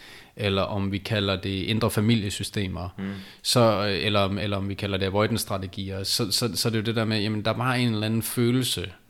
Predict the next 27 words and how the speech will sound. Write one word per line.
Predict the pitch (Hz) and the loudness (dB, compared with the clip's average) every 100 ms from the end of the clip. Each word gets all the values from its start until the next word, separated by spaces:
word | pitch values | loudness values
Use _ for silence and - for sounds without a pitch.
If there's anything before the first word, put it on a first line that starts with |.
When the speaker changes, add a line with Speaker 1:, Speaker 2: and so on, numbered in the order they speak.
| - - - - - - - - - _ | -20 -20 -20 -20 -20 -20 -20 -20 -20 _
Speaker 1:
Oven | 127 135 135 | 6 6 6
på | - | 6
den, | 120 110 | 6 2
så | 107 113 | 2 4
er | 107 | 4
der | 113 | 4
en, | 107 104 | 0 -2
en, | 92 110 110 - 107 - | -2 -2 -4 -8 -12 -12
for | 120 - 113 | -14 -4 0
mig | 107 117 127 | 2 2 2
at | |
se, | 120 117 | 2 0
så | 110 110 | -2 -2
var | 113 | 0
der | 113 | 0
en | 87 104 | -2 -4
kropslig | - - 127 - - 110 | -4 0 2 2 0 -2
lås, | 104 110 117 - - - - | 0 2 2 2 0 0 0
Speaker 2:
Mm. | 95 98 98 - - | -6 -6 -8 -12 -8
Speaker 1:
en | 120 101 | -4 -2
perception | - 95 - 104 - 104 | 0 2 2 2 0 0
impulse, | 120 117 - 95 90 - - | 4 4 4 -2 -4 -6 -6
altså | 98 - | -6 -6
tredje | - - 113 120 | -4 2 4 4
lag, | 110 110 104 92 92 | 4 4 2 2 -2
som | - 101 | -2 -2
så | 117 | -2